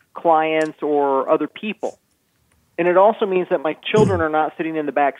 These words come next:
seat tuned into a tablet while I'm blaring on the radio or talking on, on the phone. We have a perfect opportunity. So when we insert our language into our schedule, let's face it, that is one of the things we see constantly inundated in front of us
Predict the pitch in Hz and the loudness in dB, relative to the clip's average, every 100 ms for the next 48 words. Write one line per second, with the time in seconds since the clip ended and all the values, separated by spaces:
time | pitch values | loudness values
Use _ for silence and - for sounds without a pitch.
0 | - 220 180 156 - - 180 170 175 165 | -8 -6 -6 -8 -10 -4 -2 0 -2 -2
1 | 165 143 - 175 202 147 147 - _ _ | -2 -2 -2 0 0 0 -2 -4 _ _
2 | _ - 165 170 170 160 - 165 160 160 | _ 0 4 6 4 0 -12 -6 0 0
3 | 160 156 151 147 151 151 143 - 135 139 | 2 0 0 0 0 0 -2 -2 -4 -4
4 | 131 131 - 139 - - 196 120 - _ | -8 -8 -8 -8 -4 -2 -2 -2 -10 _
5 | _ _ _ _ - 170 185 170 156 - | _ _ _ _ -4 0 2 2 0 -2
6 | 214 208 202 180 160 - - 226 175 - | -4 -2 -2 -2 -4 -4 -6 -6 -6 -10
7 | _ _ _ _ _ _ - 185 185 180 | _ _ _ _ _ _ 0 2 2 0
8 | 185 170 247 294 - 247 - 165 156 143 | -2 -2 -2 -2 -6 -6 0 0 0 -2
9 | 156 208 247 175 143 139 143 175 180 - | -2 -2 -4 -2 -2 -4 -6 -6 -6 -6
10 | 190 175 - 151 139 - 165 156 135 - | -2 0 0 -4 -8 -6 -2 -2 -4 -10
11 | - _ _ - 190 196 - 208 220 135 | -12 _ _ -8 -6 -6 -4 -4 -4 -6
12 | 165 165 156 156 185 202 202 185 170 156 | -2 -2 -2 -2 -2 -2 -6 -8 -8 -12
13 | _ 165 147 - - 170 185 - 135 143 | _ -18 -16 -16 -8 -4 -4 -6 -10 -8
14 | 139 - 165 165 151 143 135 139 - 143 | -8 -8 -8 -6 -6 -6 -8 -8 -6 -6
15 | 127 | -6